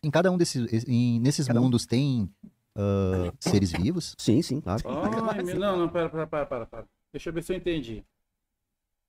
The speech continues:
Speaker 3: Deixa eu, deixa eu, deixa eu raciocinar. Isso aqui é um mar e uma, essa bolinha é a Terra. Bolinha aqui.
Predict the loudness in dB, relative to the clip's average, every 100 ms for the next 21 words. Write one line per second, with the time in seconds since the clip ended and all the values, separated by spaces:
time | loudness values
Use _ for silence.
0 | _ _ _ _ _ _ _ _ _ _
1 | _ _ _ _ -10 -6 -2 -2 -2 -2
2 | 0 0 -2 -4 -4 -4 -8 -12 _ _
3 | _ _ _ _ _ _ -10 -4 -4 0
4 | 0 2 2 2 2 2 -2 -14 _ _
5 | _ _ _ -4 0 2 4 4 2 4
6 | 4 4 2 0 0 0 2 0 -2 -8
7 | _ _ _ _ _ _ _ _ _ _
8 | _ _ _ _ -4 0 0 0 -4